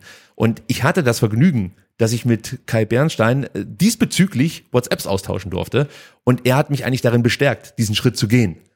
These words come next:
So, und konnte mir dann auch in wenigen Sätzen erklären, warum es ihm so wichtig war,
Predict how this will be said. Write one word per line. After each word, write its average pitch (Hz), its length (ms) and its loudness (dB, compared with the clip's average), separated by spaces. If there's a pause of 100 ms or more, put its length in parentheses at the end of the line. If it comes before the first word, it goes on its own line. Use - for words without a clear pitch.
(140)
So, 107 120 0
und 98 160 -2
konnte 123 180 0
mir 120 140 0
dann 113 120 0
auch 107 200 0
in 104 100 0
wenigen 120 260 2
Sätzen 120 320 0
erklären, 113 400 0
warum 110 180 2
es 104 120 -2
ihm 180 220 2
so 113 120 4
wichtig 101 300 -2
war, 101 240 2